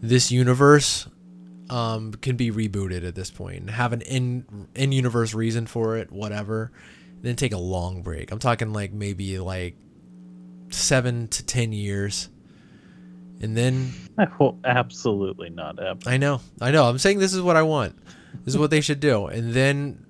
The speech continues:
Speaker 1: er, then people, then you can
Speaker 2: And
Speaker 1: just
Speaker 2: then go out of
Speaker 1: recast.
Speaker 2: business. <laughs>
Speaker 1: Yeah. Just not make any Marvel. I mean, you can do other things.
Speaker 2: Why do people need jobs?
Speaker 1: Right. But, uh, recast at a certain point, you know, 'cause I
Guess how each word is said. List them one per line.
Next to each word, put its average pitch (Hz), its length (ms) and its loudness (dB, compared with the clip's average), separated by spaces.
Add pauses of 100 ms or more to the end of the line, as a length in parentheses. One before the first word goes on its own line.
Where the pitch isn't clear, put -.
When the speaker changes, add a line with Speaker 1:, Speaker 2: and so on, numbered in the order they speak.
(140)
Speaker 1:
er, 131 120 -2
then 131 360 0
people, 190 320 0
then 170 160 2
you 220 80 -2
can 127 100 2
Speaker 2:
And 113 60 2
Speaker 1:
just 123 140 6
Speaker 2:
then 202 120 6
go 139 60 8 (100)
out 127 80 10
of 117 80 6
Speaker 1:
recast. 101 160 0
Speaker 2:
business. 110 680 -6
<laughs> - 60 -20 (220)
Speaker 1:
Yeah. 87 220 -4 (640)
Just 135 140 4
not 151 160 10
make 139 180 4
any 120 200 0
Marvel. 101 400 -2
I 107 80 0
mean, 143 380 0
you 190 80 -6
can 233 120 -10
do 170 140 2
other 95 180 -4
things. 90 360 -10
Speaker 2:
Why 196 100 4
do 151 80 0
people 113 300 0
need 95 240 -6
jobs? - 680 -10 (240)
Speaker 1:
Right. 104 400 -6 (760)
But, 143 200 8
uh, 139 320 2
recast 220 680 -2
at 131 100 -4
a 131 40 -2
certain 170 280 -4
point, 185 320 -6 (140)
you 143 160 -6
know, 151 280 -2
'cause 165 200 -4
I 160 160 0